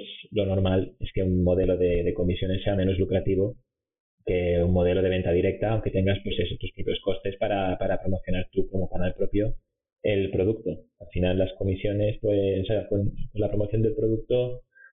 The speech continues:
propiamente tú puedes jugar un poco más con, con el gasto que, que haces o no, cuando lo que es una comisión por venta, pues, es fijo en base a la cantidad de ventas que,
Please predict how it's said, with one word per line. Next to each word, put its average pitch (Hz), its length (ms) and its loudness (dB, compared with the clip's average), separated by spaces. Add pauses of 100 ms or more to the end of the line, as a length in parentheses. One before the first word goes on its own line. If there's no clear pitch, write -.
(600)
propiamente 113 580 0
tú 113 120 -4
puedes 107 220 0
jugar 101 260 0
un 101 120 -2
poco 104 200 -2
más 107 180 2 (100)
con, 82 220 0
con 85 180 -2
el 82 140 0
gasto 98 340 -2
que, 90 560 2 (640)
que 110 80 -2
haces 104 220 -2
o 104 80 2
no, 110 380 0
cuando 92 320 2
lo 90 100 0
que - 80 -2
es - 80 -2
una 98 160 0
comisión 92 460 0
por 92 160 0
venta, 98 340 0
pues, 107 140 -2 (160)
es 104 140 -4 (580)
fijo 104 520 -2
en 98 100 2
base 90 220 -2
a 90 40 -2
la 85 100 0
cantidad 87 280 0
de 85 80 0
ventas 85 320 -2
que, 85 460 -2